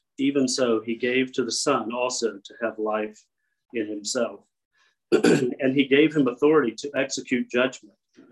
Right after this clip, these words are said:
because he is the Son of Man. Do not marvel at this, for an hour is coming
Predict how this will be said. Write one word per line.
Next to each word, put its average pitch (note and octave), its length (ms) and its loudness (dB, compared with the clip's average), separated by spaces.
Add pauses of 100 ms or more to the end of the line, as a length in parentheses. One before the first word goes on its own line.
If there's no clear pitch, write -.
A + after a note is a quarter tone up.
(360)
because - 760 -4 (120)
he C3 300 -2
is A2+ 320 -4
the G#2+ 80 -12
Son A2+ 260 -4
of G#2+ 140 -12
Man. G#2 340 -12 (800)
Do D#3 120 6
not E3 220 4
marvel C#3 420 4
at G#2+ 140 -10
this, G#2+ 280 -8
for B2 140 -2
an A#2 120 2
hour C3+ 320 2
is B2+ 160 -4
coming C3+ 340 -2